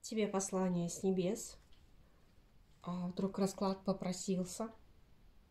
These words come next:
сам, поэтому я взяла колоду, перетасовала и посмотрим, кто вышел на связь. По колесу фортуны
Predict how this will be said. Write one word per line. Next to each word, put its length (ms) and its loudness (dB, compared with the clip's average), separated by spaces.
сам, 480 2
поэтому 680 0
я 220 0
взяла 300 -2
колоду, 560 -2
перетасовала 920 4
и 60 -6
посмотрим, 640 2
кто 400 2
вышел 360 2
на 100 2
связь. 480 -6
По 100 2
колесу 460 0
фортуны 640 0